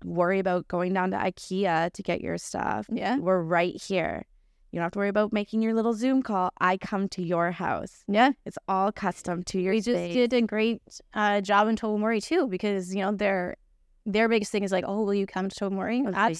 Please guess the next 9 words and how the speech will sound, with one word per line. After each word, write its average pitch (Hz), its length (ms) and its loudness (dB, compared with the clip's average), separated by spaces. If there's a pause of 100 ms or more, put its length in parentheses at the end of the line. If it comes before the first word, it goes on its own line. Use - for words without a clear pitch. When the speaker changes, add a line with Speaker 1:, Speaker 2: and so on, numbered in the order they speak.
Speaker 2:
Absolutely. 214 260 0
Speaker 1:
drive 170 280 -2
a 226 80 0
lot." 147 300 -2
<laughs> 269 80 -12 (260)
Speaker 2:
We 262 220 4
will 262 300 4
go 247 240 2
there, 226 420 0